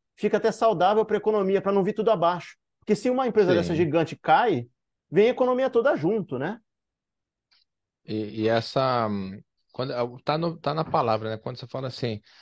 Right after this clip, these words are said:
Speaker 2: o, a internet tá na mão de duas empresas, né? Então, você tá indiretamente, você tá falando que o mundo está na mão de duas empresas, né? Então, não é não querer falar de poder, é, tem a relação de poder também.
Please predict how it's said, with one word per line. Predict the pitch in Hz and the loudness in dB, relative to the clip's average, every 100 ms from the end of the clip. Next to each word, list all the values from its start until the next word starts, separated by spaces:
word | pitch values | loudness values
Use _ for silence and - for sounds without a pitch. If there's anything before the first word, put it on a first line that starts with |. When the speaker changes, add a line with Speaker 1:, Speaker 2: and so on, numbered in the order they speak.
| - _ _ | -20 _ _
Speaker 2:
o, | - 117 117 117 113 | -6 -2 -2 -4 -6
a | 113 117 | -4 -2
internet | 131 - 147 127 123 143 165 147 | 0 2 2 2 0 0 -2 -4
tá | - 139 | -4 -2
na | 135 | -4
mão | 127 127 131 | -6 -6 -8
de | 127 123 | -10 -10
duas | 117 127 123 | -4 -4 -4
empresas, | 127 117 107 101 98 92 | -8 -6 -2 -2 -2 -6
né? | 101 107 | -4 -6
Então, | 117 110 127 | -6 -4 -6
você | - | -2
tá | - 143 | -2 0
indiretamente, | 151 180 160 139 123 117 | -2 -2 -2 -2 -2 -6
você | 120 | -8
tá | 147 | -10
falando | - 131 131 | -10 -10 -10
que | - | -4
o | 165 | -4
mundo | 180 160 165 208 185 135 101 95 _ _ | -2 -2 -2 0 -2 -2 -4 -6 _ _
está | 117 - 110 110 | -12 -6 -4 -2
na | 107 | -2
mão | 107 107 | -4 -4
de | 101 | -6
duas | 104 104 98 | -6 -8 -8
empresas, | 95 90 90 85 - _ _ _ _ _ _ - | -10 -10 -10 -10 -20 _ _ _ _ _ _ -8
né? | 117 | -6
Então, | 123 120 127 | -4 -2 -2
não | 131 120 | -2 -2
é | 123 175 180 - _ 175 _ | 0 0 -2 -8 _ -20 _
não | 120 120 | -6 -2
querer | 120 113 110 | 0 0 -2
falar | - 110 104 | -2 -4 -4
de | 110 | -6
poder, | - 107 98 92 | -10 -6 -6 -4
é, | 104 185 - _ | -4 -4 -6 _
tem | 107 101 | -4 -2
a | |
relação | 120 147 139 - 110 | -2 -2 -2 -4 -10
de | 113 | -10
poder | - 175 160 175 | -8 -8 -6 -8
também. | 196 156 139 | -6 -6 -6